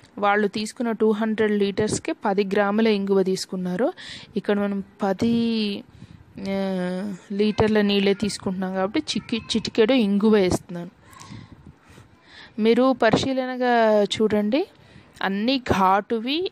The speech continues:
యాంటీసెప్టిక్వి అలాంటివే మనం వాడతాము. ఎందుకంటే పురుగుల మీద బ్రహ్మాస్త్రంలా పనిచేస్తుంది కాబట్టి. ఇప్పుడు కూడా క్లాక్ వైజ్లో మనము బాగా కలియ తిప్పుకొని, యాక్చువల్గా అయితే పది నుంచి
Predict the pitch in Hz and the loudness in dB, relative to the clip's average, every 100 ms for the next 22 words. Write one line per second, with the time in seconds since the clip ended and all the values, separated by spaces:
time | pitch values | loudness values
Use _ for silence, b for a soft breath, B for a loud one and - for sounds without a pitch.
0 | - 202 202 214 208 - 214 - 262 - | -4 -2 -2 -2 -2 -2 -8 -2 -2 0
1 | 208 202 220 226 247 262 226 208 185 185 | 0 0 -2 -2 0 0 0 2 2 0
2 | - 190 185 277 - B B B B 208 | 0 -2 0 -2 -6 B B B B -4
3 | 220 226 220 285 - 220 220 220 208 240 | -2 -2 0 -2 0 0 2 0 0 0
4 | 214 202 208 202 202 - 202 196 226 254 | 0 0 0 -2 -4 -4 -4 -2 0 2
5 | 226 202 190 190 190 - 190 185 180 _ | 0 -2 -4 -4 -6 -8 -10 -10 -12 _
6 | B B B B - 214 226 220 214 277 | B B B B -6 -2 0 2 2 0
7 | - B - - 214 196 - 202 196 240 | -2 B -20 -4 0 0 0 0 0 -2
8 | 285 233 196 349 - B B B - 190 | -4 -4 -6 -8 -12 B B B -10 -2
9 | 190 185 196 226 220 196 190 196 196 - | 2 2 2 0 -2 -2 0 0 -4 -12
10 | 202 196 214 381 - B B B - 190 | -4 -2 -2 -4 -8 B B B -6 -4
11 | 208 - 254 233 208 196 311 - 233 208 | -4 -2 0 2 2 2 -2 -2 0 0
12 | 220 214 202 | 0 -2 -6